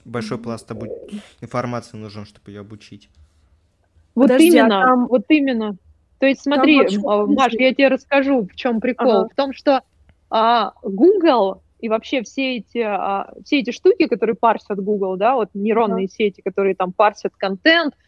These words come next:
Speaker 2: они должны иметь достаточное количество статистически з-, значимых данных
Speaker 3: Ну,
Speaker 2: для
Speaker 3: конечно,
Speaker 2: того,
Speaker 3: да.
Speaker 2: ш-, чтобы сформулировать правильный текст, который читается и имеет ключи.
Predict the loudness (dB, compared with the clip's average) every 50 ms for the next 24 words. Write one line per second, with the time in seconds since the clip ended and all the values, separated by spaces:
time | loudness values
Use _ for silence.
0 | _ _ _ _ _ _ _ _ _ _ _ 0 2 4 4 4 6 6 6 6
1 | 6 6 4 4 4 2 0 -2 -4 -6 -4 -4 -4 -4 -4 -6 -6 -4 -4 -2
2 | 0 0 -2 -2 -4 _ -16 _ -6 0 0 0 0 -2 _ _ 2 2 2 2
3 | -2 -8 -6 -6 -6 -6 -6 -4 -2 -2 0 2 2 0 0 -2 _ -10 -10 -10
4 | _ _ -8 -4 -4 -4 -2 2 2 2 2 0 -8 _ _ -4 -4 -4 -6 -10
5 | -12 _ _ -6 -4 0 2 2 2 0 -2 -4 -4 -4 -2 -4 -4 0 2 4
6 | 4 4 2 0 -4 -4 -4 -4 -6 -8 -8 -8 _ -4 -2 2 2 2 2 4
7 | 2 2 2 2 2 2 0 0 -4 -6 -10 -14 -18 -20 _ _ 0 2 2 0
8 | -2 -2 _ _ -2 -2 -2 -2 -2 -2 2 4 4 6 6 4 2 0 0 -4
9 | -6 -6 _ _ _ _ _ _ _ -4 -2 0 2 2 2 2 0 -2 -4 -4
10 | -6 -8 -8 _ -6 -6 -6 -6 -10 -6 -6 -6 -4 -4 -6 -6 -6 -6 -6 -6
11 | -6 _ -2 -2 0 0 -2 -4 _ -6 -4 -4 -2 -2 -2 -4 -4 -6 _ -4
12 | -2 -2 -2 -4 -6 -8 -6 -6 -6 -6